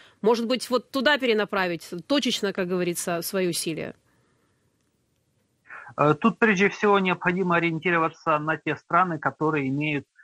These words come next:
Speaker 2: наилучшие отношения, ориентируются в своей внешней политике на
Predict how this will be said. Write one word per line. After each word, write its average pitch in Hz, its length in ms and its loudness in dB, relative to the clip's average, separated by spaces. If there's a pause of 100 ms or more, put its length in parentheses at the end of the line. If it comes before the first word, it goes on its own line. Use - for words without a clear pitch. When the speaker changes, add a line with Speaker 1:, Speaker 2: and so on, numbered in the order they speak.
Speaker 2:
наилучшие 160 640 0
отношения, 165 720 -4
ориентируются 139 560 -6
в 135 60 -12
своей 143 220 -4
внешней 139 400 -4
политике 151 540 -2
на 147 460 2